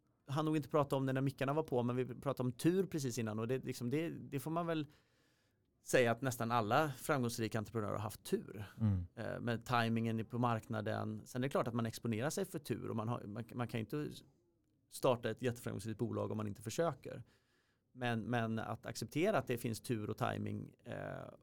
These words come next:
Speaker 1: och sen att exponera sig för den risken. Och visst, det kan man ju kalla fuck it då. Liksom, så här, det är klart att det finns en, att vi, många av oss som har startat bolag är privilegierade för att vi kanske inte har riskerat, det är klart man har riskerat kanske en fast månadslön, man har tagit risker som inte alla har tagit, men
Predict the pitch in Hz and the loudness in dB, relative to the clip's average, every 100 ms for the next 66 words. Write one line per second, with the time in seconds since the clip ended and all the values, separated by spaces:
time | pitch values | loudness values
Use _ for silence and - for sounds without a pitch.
0 | _ _ - 117 120 107 - - - 120 | _ _ -10 -4 -2 -2 -6 -18 -12 -10
1 | - 120 117 131 117 104 139 - 110 107 | -2 0 0 -2 -2 -2 -2 -2 -4 -2
2 | 127 143 - 143 170 135 117 107 - 113 | 0 -2 -4 -4 -2 -2 -4 -4 -4 -6
3 | - - 110 113 110 110 107 156 143 120 | -8 -6 -4 -4 -4 -4 -2 -2 -2 -4
4 | 120 120 110 113 107 104 - _ _ _ | -4 -4 -2 -2 -2 -4 -12 _ _ _
5 | 113 - - - - _ 117 _ _ 135 | -14 -14 -18 -20 -20 _ -20 _ _ 0
6 | 120 120 139 131 127 120 113 113 110 110 | 2 4 4 2 0 0 0 0 0 0
7 | 107 110 110 107 104 104 107 107 - 110 | -2 -2 0 0 0 -2 -4 -6 -6 -4
8 | 110 107 101 98 107 101 104 - _ _ | -4 -2 -2 0 0 0 -4 -14 _ _
9 | _ _ - 120 123 - - 139 165 156 | _ _ -2 2 2 0 -2 0 2 2
10 | 127 127 147 123 123 110 120 120 123 127 | 0 0 0 0 0 -2 -2 0 2 2
11 | 110 110 110 110 110 - 113 107 104 110 | 2 0 -2 -2 -2 0 0 0 -2 -2
12 | 107 107 110 113 143 120 123 - - 107 | 0 0 -2 -2 -2 -2 -4 -4 -6 -4
13 | 110 107 104 104 101 - 104 107 107 107 | -4 -2 -2 -2 -4 -4 -4 -2 -2 -4
14 | - 113 104 104 | -6 -4 -2 -4